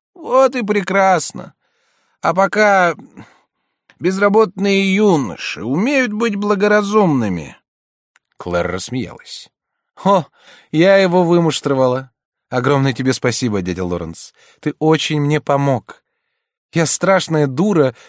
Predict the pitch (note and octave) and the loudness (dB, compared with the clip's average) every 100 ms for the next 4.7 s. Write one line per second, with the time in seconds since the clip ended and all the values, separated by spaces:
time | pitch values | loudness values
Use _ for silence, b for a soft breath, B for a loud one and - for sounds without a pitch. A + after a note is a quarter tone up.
0 | B D3+ D#3+ C#3 F#3 F3 D3+ F#3 - E3 | B -2 -2 0 0 0 -2 -4 -2 -2
1 | D#3 E3 F3+ D#3+ F3+ E3+ D#3 D3 F3 F3 | 0 0 -2 -2 -2 -2 -4 -2 2 2
2 | - - - b b b _ - E3 E3 | 0 -8 -20 b b b _ -6 -4 0
3 | D#3+ E3+ D#3+ - D3 D#3+ D3+ C#3 C#3+ B2 | 0 2 0 -2 -2 0 2 0 0 0
4 | A#2 - B2 C3+ B2 - - | -2 -4 -4 -2 -4 -8 -20